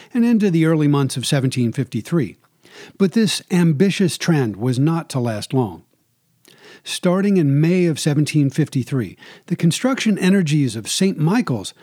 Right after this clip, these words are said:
were sapped by two other large projects, the erection of a new state house on the opposite corner of Broad and Meeting Streets, and the rebuilding of the seawall along the southeastern portion of the peninsula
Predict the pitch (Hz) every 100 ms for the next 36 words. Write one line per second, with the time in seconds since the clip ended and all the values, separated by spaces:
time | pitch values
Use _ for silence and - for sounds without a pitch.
0 | - - 175 - 208 190 170 - - 165
1 | 151 - 254 254 160 180 160 113 139 135
2 | 123 - 143 120 - - - - _ -
3 | - - 147 147 185 190 196 175 127 123
4 | 185 190 - - 240 202 135 120 104 -
5 | - 208 160 156 185 - 151 165 - 180
6 | 151 123 104 - 135 135 127 104 127 226
7 | 202 - 117 - - - - - - -
8 | 202 202 185 254 240 214 175 143 143 156
9 | _ 175 151 180 - 240 240 175 101 87
10 | - 160 175 190 190 180 - - 202 226
11 | - - 196 - 196 185 - 180 143 135
12 | 127 175 139 - 170 220 226 143 104